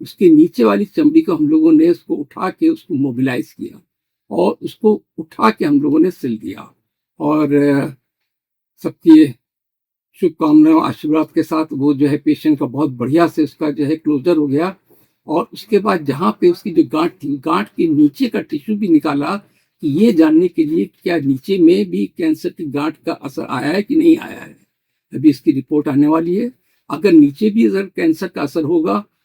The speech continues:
तो उसको जो हम लोग को सेक के लिए भेजना पड़ेगा, रेडियोथेरेपी के लिए। अगर वो सही आता है, उसमें कुछ नहीं आता,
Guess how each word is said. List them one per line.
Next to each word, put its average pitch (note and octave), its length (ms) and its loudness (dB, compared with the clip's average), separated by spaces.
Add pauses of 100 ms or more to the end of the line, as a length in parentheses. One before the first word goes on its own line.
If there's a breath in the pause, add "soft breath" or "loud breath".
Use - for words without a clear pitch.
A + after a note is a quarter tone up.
(180)
तो - 60 -4
उसको - 380 -4
जो E3+ 160 0
हम D3 140 4
लोग D#3 120 2
को F3+ 80 -8
सेक D#3+ 400 0
के - 220 -2
लिए C#3+ 160 2
भेजना C#3 300 -2
पड़ेगा, C#3+ 300 -6
रेडियोथेरेपी C#3 640 -6
के - 160 -6
लिए। - 120 -2
अगर - 360 -6
वो B2 140 -2
सही F3+ 300 0
आता A3 240 -2
है, B2 240 -8 (240)
उसमें D#3+ 240 -6
कुछ G3 200 -10
नहीं G#3+ 120 0
आता, G#3+ 380 -4